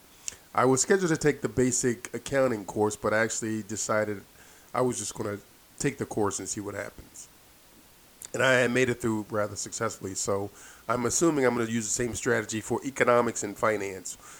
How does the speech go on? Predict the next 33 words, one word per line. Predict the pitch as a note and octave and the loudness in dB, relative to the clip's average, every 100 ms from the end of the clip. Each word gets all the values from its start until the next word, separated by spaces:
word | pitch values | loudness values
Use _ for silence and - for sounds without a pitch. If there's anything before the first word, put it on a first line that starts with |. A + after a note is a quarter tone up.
| - - | -20 -6
where | A#2+ A2+ | 0 2
I'll | A2+ | 2
just | - A#2+ - - | 0 -2 -2 0
take | D3 - | -2 -2
the | |
courses | B2 - A#2+ A#2 A#2+ G#2+ | -6 0 0 0 -4 -6
and | A#2 A2 | -6 -4
then | A2 G#2 G2+ - - - - - | -4 -6 -12 -20 -20 -20 -20 -8
read | A#2 D3+ E3+ | -2 2 2
like | C3+ C#3 - | 6 6 6
the | B2 | 0
Dickens | C3+ C#3+ A#2+ A#2 A2+ | 2 2 0 -4 0
or | A2+ | 0
the | G2+ | 0
devil | B2+ B2+ G2+ | 2 2 2
to | G2 G2+ F2+ | -4 -8 -6
catch | - B2 - | -6 -2 2
up | A2+ - - - - - - | 2 0 -12 -20 -20 -20 -8
and, | G#2 G#2+ G2 | -4 -4 -4
uh, | F#2 F#2+ | -8 -6
be | A#2 | 0
aware | A2+ G#2 A2 | 2 4 4
of | G#2+ | 4
any | G#2+ G#2 | 0 -4
tests | - G#2 G2+ | -8 -8 -6
or | G#2+ | -6
cruises. | - A2+ A2 G#2+ G#2 | -2 0 0 -2 -4
And | B2 A#2+ | 0 0
if | A#2+ | 2
there's | B2+ A#2+ A#2+ | 2 2 2
any | D3+ D#3 D3+ - | 2 2 2 0
extra | D#3 C#3+ - - - B2+ A#2+ | -2 0 0 0 2 4 4
credit, | - - C3 D#3 A#2 A#2+ - | 2 0 2 2 0 -4 0